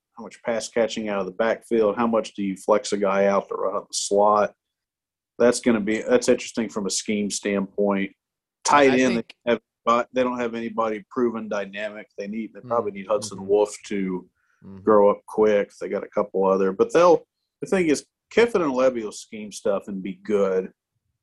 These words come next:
Speaker 1: Um, to your point, defense is the question. A lot of turnover, a lot of positive optimism. Um,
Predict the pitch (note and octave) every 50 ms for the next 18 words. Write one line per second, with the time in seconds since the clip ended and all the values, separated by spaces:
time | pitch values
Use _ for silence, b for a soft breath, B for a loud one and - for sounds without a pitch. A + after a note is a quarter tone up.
0 | _ G#2 G#2 G2+ G2 G2+ G2+ G2 G2 G2 G2 - - _ _ _ _ _ _ _
1 | _ _ _ _ _ - E3 F3+ F#3 F3+ - E3 D3+ B2+ A#2+ A#2 - C#3+ D3 C#3+
2 | - D3+ C#3 B2+ - C3+ A#2 G#2+ G2+ - - A#2 A#2 A#2 A#2 - - C3+ B2+ A#2+
3 | - _ G2 G2+ G#2+ A#2+ C3 C3 - - - C3+ C3 C3 B2+ B2 B2 B2+ B2 B2+
4 | C3 B2+ A#2+ - _ _ _ _ _ _ _ _ _ _ _ _ - A2 A#2 B2+
5 | D3+ D#3+ D3+ - - C#3+ C#3+ C#3 C#3+ C#3 C#3 C3 A#2+ A#2 A#2+ C3+ C3 - - C3
6 | C3 C3 C3 C3 C3+ C#3+ C#3 C#3 C#3 _ _ _ _ A2 A2 A2 G#2+ G2+ G2 G2
7 | F#2+